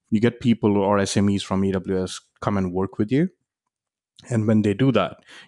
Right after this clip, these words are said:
you actually have someone to lean on to figure out some workarounds that you can put in place to overcome that particular task. And that's how I think customers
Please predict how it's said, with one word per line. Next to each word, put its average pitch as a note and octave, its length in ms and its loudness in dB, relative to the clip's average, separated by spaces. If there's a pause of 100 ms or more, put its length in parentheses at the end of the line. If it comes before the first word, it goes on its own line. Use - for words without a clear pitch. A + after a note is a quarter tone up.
you G2+ 100 2
actually G#2 340 0
have F#2+ 140 2
someone F#2+ 320 -2
to - 80 -6
lean F#2+ 320 -2
on D#2 280 -8 (340)
to G2+ 540 0
figure G2+ 240 -2
out G2 200 0
some G2 200 -4
workarounds F#2 640 0
that F#2 240 -2
you F2+ 120 -10
can F#2+ 180 0
put F#2+ 140 -4
in F#2 120 -2
place F#2 340 -2
to - 240 -2 (160)
overcome G#2 420 2
that F#2 160 -6
particular - 400 -8
task. - 520 -8 (640)
And A2+ 400 4
that's A#2+ 220 -2
how C#3 160 4
I B2 60 4
think A#2+ 440 2
customers G#2+ 1080 0